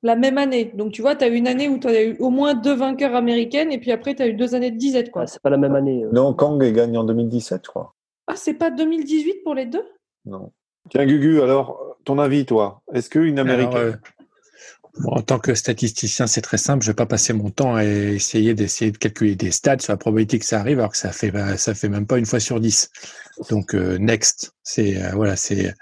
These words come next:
Speaker 4: quand un phénomène improbable ne se produit pas depuis une dizaine d'éditions, ça sert à rien de se dire, ouais, bah, en fait, comme ça s'est pas produit, ça va se produire un jour. Next. Voilà. Je pense que renouvellement de génération des golfeuses américaines, trou.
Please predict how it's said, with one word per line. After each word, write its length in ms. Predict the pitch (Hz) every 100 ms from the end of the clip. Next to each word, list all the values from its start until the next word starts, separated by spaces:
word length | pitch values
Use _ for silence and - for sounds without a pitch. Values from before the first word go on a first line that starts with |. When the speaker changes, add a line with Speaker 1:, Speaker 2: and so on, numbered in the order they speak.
| - - - - - -
Speaker 4:
quand 180 | - 123
un 40 | 110
phénomène 720 | - 135 135 131 131 120 110
improbable 560 | 135 113 - 120 123 117
ne 80 | 107
se 120 | 120
produit 300 | - 113 113
pas 180 | 120 117
depuis 280 | 110 -
une 80 | 110
dizaine 260 | 107 110 107
d'éditions, 500 | 101 101 92 151 147
ça 140 | -
sert 220 | - 110
à 100 | 107
rien 220 | 107 123 117
de 80 |
se 140 | 107 113
dire, 240 | 110 123
ouais, 180 | 110 113
bah, 160 | 107 98
en 80 | 95
fait, 260 | - 98
comme 120 | - 110
ça 100 | 110
s'est 140 | 113
pas 80 | 110
produit, 300 | - 113 117
ça 120 | 113
va 100 | 104
se 80 | -
produire 280 | 117 107 104
un 60 |
jour. 200 | 107 143 - - - _ -
Next. 420 | 110 - - - _ _ -
Voilà. 240 | 117 104 -
Je 80 | -
pense 200 | 127 113
que 200 | 120 110
renouvellement 640 | 107 139 135 123 127 127
de 40 | 117
génération 460 | 117 113 110 -
des 100 | 110
golfeuses 360 | 104 104 117 104
américaines, 580 | 104 101 98 123 139 151 _ _ - _ _ _ -
trou. 360 | 85 135 170